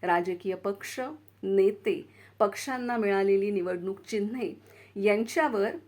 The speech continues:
मिश्किल शब्दांमध्ये टिप्पणी केलेली आहे. कवितेचं शीर्षक आहे राजकीय कविता. कवी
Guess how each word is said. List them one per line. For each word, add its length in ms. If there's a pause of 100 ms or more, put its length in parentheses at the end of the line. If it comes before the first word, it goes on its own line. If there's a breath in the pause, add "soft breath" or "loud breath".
(160)
मिश्किल 680
शब्दांमध्ये 840 (120)
टिप्पणी 400
केलेली 460
आहे. 220 (1000 soft breath)
कवितेचं 520
शीर्षक 560
आहे 300 (260)
राजकीय 640 (120)
कविता. 400 (680)
कवी 300